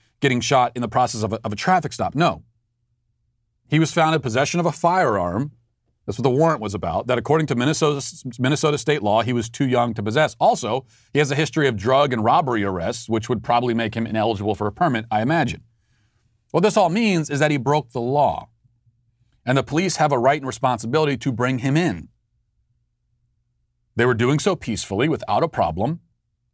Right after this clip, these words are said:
okay, until Wright pushed the officer away and tried to speed away in his car, planning, I suppose,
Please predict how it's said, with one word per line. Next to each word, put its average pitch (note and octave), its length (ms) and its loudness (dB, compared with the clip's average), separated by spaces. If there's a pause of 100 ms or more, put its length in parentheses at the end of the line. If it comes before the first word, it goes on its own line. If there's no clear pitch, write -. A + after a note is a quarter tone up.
(300)
okay, B2+ 300 -2 (320)
until B2 280 2
Wright B2+ 340 2
pushed E3+ 340 -2
the E3 100 2
officer D3+ 420 0
away A2 300 0
and A2+ 80 -2
tried A#2+ 200 0
to A2+ 60 -4
speed D3 380 -2
away C3+ 280 2
in A2+ 60 -4
his A#2+ 160 -6
car, D3 280 2
planning, G3+ 440 -2
I A2 120 2
suppose, A2 360 -2